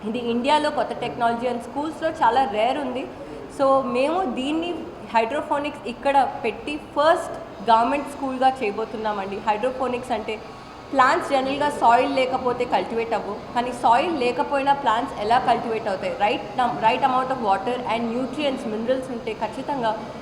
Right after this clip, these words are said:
ప్లాంట్స్ కల్టివేట్ అవుతాయి. So దీనివల్ల ప్రైమరీ నుంచి హై స్కూల్ వరకు మేము స్టీమ్ లెర్నింగ్ ఇన్కల్కేట్ చేసి పిల్లలకి నేచర్ గురించి, ఎన్వైర్న్‌మెంట్ గురించి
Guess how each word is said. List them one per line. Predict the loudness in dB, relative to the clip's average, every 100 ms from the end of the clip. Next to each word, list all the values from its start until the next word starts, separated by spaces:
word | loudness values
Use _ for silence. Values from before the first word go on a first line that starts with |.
| 0
ప్లాంట్స్ | 4 4 2
కల్టివేట్ | 0 0 0 -2 -4
అవుతాయి. | -4 -6 -8 -14 -4
So | -2
దీనివల్ల | 0 0 2 2 4 2
ప్రైమరీ | 2 4 4 2 -2
నుంచి | -2 -4 -4
హై | 0 0 0
స్కూల్ | -2 -4 0
వరకు | 0 0 -2
మేము | -2 -2
స్టీమ్ | -4 -8 -4 0 2 2 2
లెర్నింగ్ | 2 2 0 -2 -6 -12 -14 -6
ఇన్కల్కేట్ | -4 0 0 0 -4 -2 -2
చేసి | -2 -4
పిల్లలకి | -6 -2 -2 -2 -4 -6
నేచర్ | -4 -2 -2 -2
గురించి, | -2 -4 -4 -4 -4 -4
ఎన్వైర్న్‌మెంట్ | -2 4 4 4 -2 -2
గురించి | -4 -6 -8